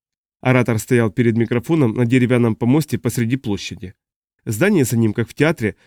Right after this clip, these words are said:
служило превосходной декорацией. Снайпер стрелял мягкими пулями с полыми головками, так что рикошета не будет,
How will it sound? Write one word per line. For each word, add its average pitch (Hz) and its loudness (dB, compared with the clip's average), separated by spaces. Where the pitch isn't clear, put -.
служило 127 4
превосходной 120 0
декорацией. 110 -6
Снайпер 196 0
стрелял 127 2
мягкими 127 2
пулями 135 2
с 107 -6
полыми 120 4
головками, 117 0
так 131 0
что 131 2
рикошета 127 0
не 123 2
будет, 131 -2